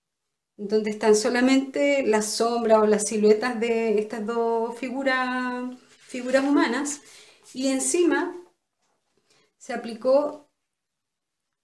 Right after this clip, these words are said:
el, el contorno, el stencil de contorno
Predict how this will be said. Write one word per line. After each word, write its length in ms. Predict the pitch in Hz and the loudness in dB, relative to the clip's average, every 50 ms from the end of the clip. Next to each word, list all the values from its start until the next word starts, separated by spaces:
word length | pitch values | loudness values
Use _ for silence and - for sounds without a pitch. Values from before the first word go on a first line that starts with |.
| _ _ _ _ _ _ _ _ _ _ _ _ | _ _ _ _ _ _ _ _ _ _ _ _
el, 580 | - 214 240 233 226 226 226 226 220 220 214 208 | -10 -6 -6 -4 -4 -2 -2 0 0 0 0 0
el 200 | - 214 214 214 | 0 0 0 2
contorno, 540 | - 220 220 214 214 - 247 254 247 247 240 | 2 2 2 4 4 4 4 4 4 2 4
el 140 | 226 220 226 | 2 2 0
stencil 460 | 220 220 240 240 233 233 - 247 220 | 0 0 -2 0 0 0 -2 -2 0
de 120 | 208 226 214 | 0 2 6
contorno 1200 | 214 214 208 208 - 240 240 240 240 233 226 226 226 226 220 220 214 214 208 208 202 202 196 196 | 6 6 6 6 2 0 0 0 0 0 0 0 2 2 4 6 8 8 6 6 4 2 0 -2